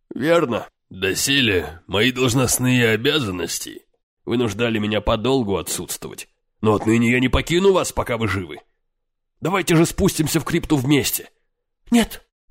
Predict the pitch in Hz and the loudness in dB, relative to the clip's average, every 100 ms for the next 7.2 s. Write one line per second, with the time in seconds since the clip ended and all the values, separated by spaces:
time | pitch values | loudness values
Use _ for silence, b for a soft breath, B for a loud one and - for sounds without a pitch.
0 | - - 156 180 147 151 190 - 175 170 | -8 -2 2 2 4 2 2 2 2 4
1 | 170 160 170 185 151 120 113 127 - 123 | 2 2 2 2 2 2 0 0 0 -2
2 | 87 95 - 104 - _ _ _ _ _ | -2 -4 -4 -6 -8 _ _ _ _ _
3 | - 202 220 214 190 170 175 139 123 98 | 0 4 4 2 0 0 0 -2 -4 -6
4 | - _ _ _ _ _ _ - 131 110 | -12 _ _ _ _ _ _ 0 2 2
5 | 110 170 180 170 170 - 170 202 196 175 | 2 4 4 4 2 2 4 4 2 -2
6 | 165 160 180 156 156 160 160 131 98 87 | -2 0 0 0 -2 -2 2 2 2 -2
7 | 90 87 | -10 -12